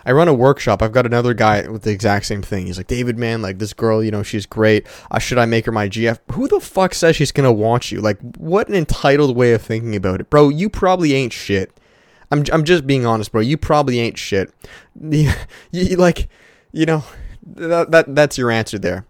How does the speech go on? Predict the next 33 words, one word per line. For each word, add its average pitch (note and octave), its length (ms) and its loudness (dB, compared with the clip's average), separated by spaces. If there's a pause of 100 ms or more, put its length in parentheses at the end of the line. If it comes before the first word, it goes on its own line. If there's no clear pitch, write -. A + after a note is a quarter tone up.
(180)
Man, C#3 240 0
look, B2 240 2
if A2 60 -8
she's B2 140 -8
got E3 220 4
l-, A#2+ 80 -4
good B2 260 2
looks B2 240 2
and A2+ 80 -6
she - 80 -6
has G#2+ 80 -4
a G2+ 40 -8
great A2 240 -2
personality, A2 500 -2
then D3+ 120 -6
sure, D#3 320 -4
man, G#2 320 -4
entertain B2+ 420 -2
it, F#2+ 100 -8
go B2+ 180 2
for - 180 -6
it. - 340 -14
But C3 200 4
don't D#3+ 280 6
think D3 240 0
that B2+ 180 2
means, A#2 380 -4
eh, G#2 100 -4
bro, B2 340 4
that E3+ 180 0
doesn't C#3 260 0
mean A#2 160 -6
shit. - 560 -10